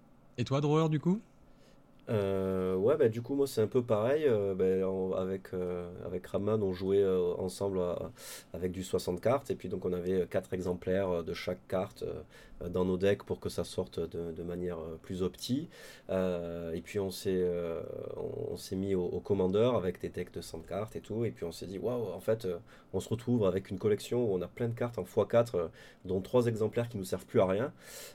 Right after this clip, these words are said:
Speaker 2: Euh, et que, euh, on peut, on peut s'acheter des cartes en un seul exemplaire, en fait. Et on n'est pas obligé de se ruiner à en acheter, euh, quatre, euh, en acheter un playset. Tu vois, même le mot playset, je l'ai pas utilisé depuis plus de dix ans. <laughs> Et, euh,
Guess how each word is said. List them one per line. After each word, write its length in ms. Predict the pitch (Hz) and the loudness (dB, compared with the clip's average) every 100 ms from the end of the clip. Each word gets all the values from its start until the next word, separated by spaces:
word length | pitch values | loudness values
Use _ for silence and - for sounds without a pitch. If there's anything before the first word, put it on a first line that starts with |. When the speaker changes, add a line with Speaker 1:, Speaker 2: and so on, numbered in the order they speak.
| - | -4
Speaker 2:
Euh, 840 | 90 95 92 92 92 90 90 90 90 | -2 0 2 2 2 2 2 2 2
et 80 | |
que, 180 | 92 - | -2 0
euh, 460 | 120 123 95 90 90 | 4 6 6 4 4
on 40 | |
peut, 240 | 90 107 101 | 2 2 4
on 120 | 101 | 2
peut 140 | 92 117 | 2 -2
s'acheter 420 | 117 95 - 117 | 0 -2 -2 -2
des 120 | 107 | -2
cartes 260 | 92 120 101 | 0 0 0
en 100 | 98 | 0
un 80 | 110 | 0
seul 180 | 123 131 | 2 2
exemplaire, 460 | 101 95 139 190 | 2 2 2 4
en 80 | 110 | 2
fait. 260 | 123 180 - | 2 0 2
Et 60 | |
on 80 | 95 | 0
n'est 80 | 92 | 0
pas 140 | - | -2
obligé 180 | 110 117 | -2 -2
de 60 | 127 | 0
se 120 | 110 | 0
ruiner 440 | 98 104 110 120 | 2 2 6 6
à 80 | 113 | 6
en 60 | 98 | 2
acheter, 380 | 95 107 92 | -2 0 2
euh, 140 | 87 87 - | 2 0 -2
quatre, 280 | 123 120 | -2 -2
euh, 100 | - - - - - - - | -4 -6 -12 -20 -20 -20 -10
en 80 | 92 | -8
acheter 220 | 90 - | -4 2
un 80 | 104 | 2
playset. 460 | 90 98 95 120 - | 4 2 4 4 2
Tu 160 | - | 2
vois, 60 | 107 | 4
même 120 | 113 | 4
le 60 | 104 | 4
mot 140 | 101 | 2
playset, 400 | 101 104 107 120 | 2 2 4 4
je 80 | 110 | 4
l'ai 80 | 95 | -2
pas 120 | 101 | -4
utilisé 280 | 95 98 107 | -4 -2 -4
depuis 180 | - 92 | -4 -10
plus 180 | - 104 | -8 -8
de 60 | |
dix 200 | 95 95 | -4 0
ans. 80 | 107 | 2
<laughs> 60 | 110 - - - - - - - | 0 -8 -18 -18 -18 -20 -16 -2
Et, 180 | - 107 | 6 6
euh, 1120 | 104 98 98 95 95 95 98 92 90 87 85 | 6 4 2 2 0 -2 -2 0 0 -2 -4